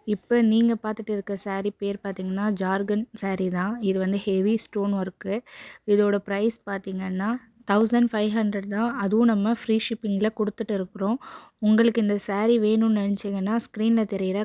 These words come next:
கான்டாக்ட் நம்பரை கான்டாக்ட் பண்ணி உங்களுடைய ஆர்டரை பிளேஸ் பண்ணிக்கோங்க. இந்த சாரியில் நிறைய கலர்ஸ் இருக்கு. கலர்ஸும் நம்மக்கிட்ட அவைலபிள் இருக்கு. உங்களுக்கு எந்த கலர் வேணும்னு நீங்க நினைக்கிறீங்களோ, அந்த கலர் நாங்க ஆர்டர் பண்ணி கொடுப்போம்.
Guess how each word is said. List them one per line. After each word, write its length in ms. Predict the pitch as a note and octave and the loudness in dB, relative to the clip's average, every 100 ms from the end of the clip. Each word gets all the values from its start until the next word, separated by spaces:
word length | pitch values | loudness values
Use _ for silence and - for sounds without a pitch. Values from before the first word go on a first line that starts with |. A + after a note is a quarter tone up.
| G#3 | -4
கான்டாக்ட் 320 | G3 G#3 - | -4 -4 -4
நம்பரை 240 | F#3+ F#3 F#3+ | -4 -4 -4
கான்டாக்ட் 380 | F#3+ G3+ - F#3+ | -4 -6 -6 -2
பண்ணி 180 | G3+ | 4
உங்களுடைய 400 | A#3 G#3 G3+ F#3+ F#3 | 4 4 2 2 0
ஆர்டரை 280 | F3+ G3 G#3+ | -2 -2 0
பிளேஸ் 300 | G3 G3+ - | -2 -4 -6
பண்ணிக்கோங்க. 500 | F#3+ F#3 F#3+ F3 F3+ G#3+ C#4 _ - - | -8 -6 -6 -4 0 0 -2 _ -20 0
இந்த 300 | A#3 A3+ B3+ | 6 8 6
சாரியில் 600 | B3 G#3+ G#3+ A3+ G#3+ G3+ A#3 | 4 0 0 2 2 0 0
நிறைய 380 | G#3 F#3+ G3 A3+ - | -2 -2 0 0 -2
கலர்ஸ் 440 | G3 G3+ G#3 - | -2 -2 -2 -4
இருக்கு. 320 | F#3 F3+ - A3+ G3 | -4 -6 -4 -4 -2
கலர்ஸும் 460 | F#3 G3+ G3 A3+ | 0 0 2 2
நம்மக்கிட்ட 360 | G3+ F#3 F3+ G3+ | 2 0 -2 -2
அவைலபிள் 460 | F3+ F#3+ G3 F#3 F3+ | 0 2 2 2 2
இருக்கு. 420 | F3 F3 - F#3 A#3 - - - - - - - - | 0 -2 -4 -2 -2 -6 -16 -20 -20 -20 -20 -20 -2
உங்களுக்கு 460 | A#3 A3+ B3 A3+ A3 | 4 8 6 6 4
எந்த 240 | G#3+ A3 B3 | 6 4 4
கலர் 260 | A3+ A3+ A3 | 2 2 4
வேணும்னு 340 | G#3+ A3 A#3 | 4 4 4
நீங்க 160 | A3 G#3 | 4 2
நினைக்கிறீங்களோ, 600 | G3+ G#3 - G#3 G3+ G3+ | 0 -2 -2 -2 0 0
அந்த 220 | A3+ G3+ G3 | 0 -2 -2
கலர் 300 | F#3+ G3 G#3 | -2 -2 -2
நாங்க 240 | F#3+ F#3+ | 0 0
ஆர்டர் 340 | G3 F#3+ F#3+ F#3+ | 0 0 -2 -4
பண்ணி 180 | F3+ F#3 | -4 -4
கொடுப்போம். 440 | - F3 - F3+ | -4 -6 -4 -2